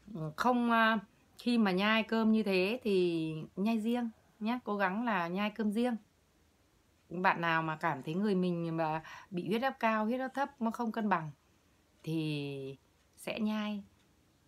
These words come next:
không với cái gì hết, chỉ có cơm gạo lứt không thôi. Nhai sau ba miếng như thế,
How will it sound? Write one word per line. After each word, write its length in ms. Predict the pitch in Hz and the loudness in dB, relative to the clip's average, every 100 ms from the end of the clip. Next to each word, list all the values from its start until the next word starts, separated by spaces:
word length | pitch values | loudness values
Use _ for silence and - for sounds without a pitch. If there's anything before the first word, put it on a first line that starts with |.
| _ _ _ - | _ _ _ -18
không 480 | - - 233 220 | -10 -2 0 0
với 320 | 202 170 185 190 | -2 0 0 -2
cái 160 | 202 | -6
gì 180 | 185 185 | -4 -4
hết, 180 | 160 220 - - | -2 -6 -10 -8
chỉ 200 | - 156 | -6 -4
có 140 | 160 | -6
cơm 220 | - 185 | -8 -8
gạo 80 | - | -6
lứt 140 | 190 202 | -8 -8
không 260 | 190 180 175 | -10 -10 -12
thôi. 140 | 170 - _ _ _ _ _ _ _ _ _ _ _ - | -16 -20 _ _ _ _ _ _ _ _ _ _ _ -8
Nhai 280 | 165 160 151 _ - | -6 -6 -10 _ -12
sau 160 | - 156 | -4 0
ba 180 | 160 156 | 0 -2
miếng 260 | 147 143 | -4 -6
như 80 | 165 | -10
thế, 240 | 151 143 | -12 -16